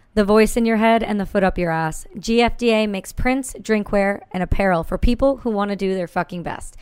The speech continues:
Go and use the code unity and get ten percent off now on anything on their site, including our collaborative product, Fucking Help Somebody. And brought to you by Daisy May Hat Co., the custom hat company based in Nashville, Tennessee.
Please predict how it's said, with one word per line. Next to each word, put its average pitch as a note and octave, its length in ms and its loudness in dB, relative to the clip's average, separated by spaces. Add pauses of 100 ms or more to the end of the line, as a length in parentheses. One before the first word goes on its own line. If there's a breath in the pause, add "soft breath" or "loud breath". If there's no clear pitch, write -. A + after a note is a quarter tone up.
(340 soft breath)
Go A#3+ 260 2
and A#3 120 0
use G3+ 200 -4
the F3+ 100 -10
code F3 340 -8
unity A3+ 420 -2
and G3 100 -8
get F3+ 160 -6
ten G#3 220 -2
percent F3 320 0
off E3 200 -4
now G3 300 0 (320 loud breath)
on F#3+ 140 -6
anything A3+ 420 0
on G3 160 -2
their F3+ 100 -4
site, F3 380 -4
including F#3 420 -4
our F#3+ 240 0
collaborative F3+ 560 -4
product, E3+ 380 -4 (280 loud breath)
Fucking F#3 320 -2
Help - 200 -8
Somebody. - 540 -12 (640)
And A#3+ 140 -2
brought A#3 200 4
to C#4+ 80 -4
you C#4 60 0
by B3+ 220 4
Daisy A3 300 2
May A3 180 0
Hat F#3+ 240 -2
Co., D#3+ 280 -6 (360 soft breath)
the - 140 -4
custom B3+ 460 -2
hat A3+ 260 0
company G#3 360 -2
based G3 280 -2
in G3 100 -4
Nashville, F#3+ 380 -2
Tennessee. F#3 560 -8